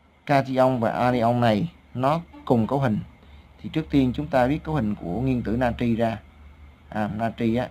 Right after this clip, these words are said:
có cấu hình là như sau: một S hai, hai S hai, hai B sáu là mười rồi, đúng không? Tiếp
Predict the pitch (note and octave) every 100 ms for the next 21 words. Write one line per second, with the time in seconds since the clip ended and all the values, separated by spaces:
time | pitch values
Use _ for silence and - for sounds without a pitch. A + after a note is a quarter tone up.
0 | - - - C3 G2 G2 G#2 G#2 - A2
1 | G#2+ - - - - - - - G#2 G#2+
2 | F#2 C3 - A#2 A2 G#2+ - - - -
3 | - - - - - - - A#2 A#2+ -
4 | A2+ A2 G#2+ - - - - - - -
5 | - - - - - A#2+ A2+ A#2 A2 -
6 | A#2 C#3+ A#2+ G#2+ G#2 G2+ G2 A#2+ A#2+ G#2+
7 | - - - - - -